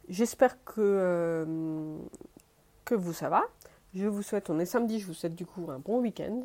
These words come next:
si vous m'écoutez quand l'épisode sort. Euh, et, euh, ben, vous pouvez me retrouver comme d'habitude sur, euh, Twitter, F R underscore Jess,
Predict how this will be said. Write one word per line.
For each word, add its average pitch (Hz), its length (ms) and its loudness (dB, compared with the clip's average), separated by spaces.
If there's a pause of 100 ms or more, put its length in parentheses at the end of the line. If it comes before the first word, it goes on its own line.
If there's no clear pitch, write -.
si - 200 -14
vous 170 80 -4
m'écoutez 170 640 -4
quand 160 280 -12 (120)
l'épisode 170 440 -8
sort. - 380 -8 (500)
Euh, 170 680 -4 (220)
et, 294 240 2
euh, 190 240 4
ben, 170 180 -4
vous 202 140 -6
pouvez 277 220 4
me 262 80 6
retrouver 214 480 2
comme 269 260 6
d'habitude 165 640 0 (1000)
sur, 175 440 -2
euh, 151 180 0
Twitter, 165 440 -2 (280)
F 208 260 -4
R 214 320 0 (160)
underscore 185 840 -4
Jess, 277 520 4